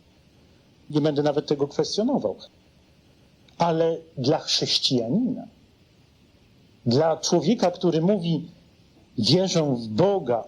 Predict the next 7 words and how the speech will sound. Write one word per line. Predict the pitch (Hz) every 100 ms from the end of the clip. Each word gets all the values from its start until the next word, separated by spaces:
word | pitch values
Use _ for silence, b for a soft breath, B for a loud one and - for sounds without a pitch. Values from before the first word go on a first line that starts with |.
| -
Ojca | 175 185 180 151
Wszechmogącego, | - 143 156 147 143 143 175 135
Stworzyciela", | - - - 202 - 143 - - 285 147 101 - _ - _ _ _ _ _ _ _ -
historia | - 131 - 180 180 180 190 220 - - _ _ _ _ _ _ _ -
jest | 123 127 - -
zawsze | 135 - 175 170 - 147
wstępująca. | - 135 117 117 92 80 -